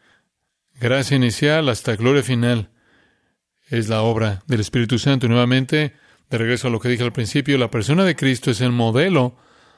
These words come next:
del hombre lleno del Espíritu. Ahora, quiero cambiar de página y hablar del Señor mismo. Hablemos del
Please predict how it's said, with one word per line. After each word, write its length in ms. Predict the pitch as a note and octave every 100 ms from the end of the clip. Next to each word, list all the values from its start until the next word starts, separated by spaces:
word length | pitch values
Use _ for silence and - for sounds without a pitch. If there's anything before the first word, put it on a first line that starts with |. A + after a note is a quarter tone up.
| _
del 240 | C#3 C3+ B2
hombre 440 | A#2 A#2 A#2+ A2
lleno 640 | C3 A#2 B2 A2 G#2+ G2+ A#2
del 400 | G#2+ A2 G2+ G2+
Espíritu. 560 | A2+ - B2 G#2 - F#2 -
Ahora, 320 | B2 A#2 F2+ _ _ _ _ _ _ -
quiero 500 | B2+ B2+ A#2+ F2+ _
cambiar 380 | - A#2 A#2+ B2+
de 80 | A#2
página 480 | C#3 C#3 A#2 B2 B2
y 60 |
hablar 260 | B2 D3 E3+
del 100 | D3+
Señor 320 | B2+ A#2+ B2+
mismo. 300 | B2 G#2+ F2+ _ _
Hablemos 420 | B2+ D3 E3 C#3+
del 280 | B2+ A#2+ F#2+